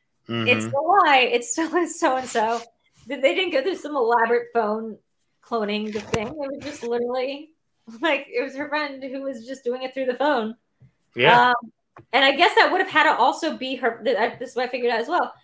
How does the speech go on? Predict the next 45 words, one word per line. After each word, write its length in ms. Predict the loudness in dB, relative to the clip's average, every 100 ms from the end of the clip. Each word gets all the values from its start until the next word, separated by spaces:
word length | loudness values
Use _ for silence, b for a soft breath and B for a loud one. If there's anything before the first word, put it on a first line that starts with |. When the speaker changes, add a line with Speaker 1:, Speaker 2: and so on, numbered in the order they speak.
| B B
Speaker 1:
It 60 | 2
would 100 | 2
have 100 | 4
had 160 | 4 4
to 80 |
be 120 | 0 -2
her 220 | -4 -2
friend 280 | -2 -2 -6
who 140 | -12
stabbed 420 | -6 2 2 2
her 160 | -2 -2
and 140 | -2 -6
is, 260 | -10 -10
who 100 | -14
stabbed 280 | -4 -2 0
the 60 | -2
girl 200 | -2 -2
in 40 |
the 140 | -2 -4
opening, 420 | -4 -8 -8 -10
because 580 | -6 -4 -2 -2 -6 -14 _ _ _ _ _ _ -18
Jack 420 | -4 2 4 2 -4 _
was 400 | -6 -4 -4 -10 -6
up, 180 | -6 -6 _ -14
he 200 | -10 -8
was 120 | -4
up 160 | -4
in, 140 | -4 -6
like, 220 | -6 -4
what, 220 | -4 -4
Bakersfield 580 | -4 -4 -6 -6 -2 -2
or 60 | 0
wherever 220 | -2 -2
they 120 | -2
were 100 | -2
saying? 260 | -4 -4 2
Speaker 2:
Yeah. 260 | 2 2 -4
Speaker 1:
Montclair. 640 | -12 -8 -4 -2 -4 -8 _ _ _ _ -10
He 140 | -4
was 120 | 0
already 300 | 4 4 2 -2
there. 420 | -2 -2 -6 -10
So 300 | -6 -2 -2
he's, 360 | -4 -8 -6 -2
uh, 400 | 0 0 -2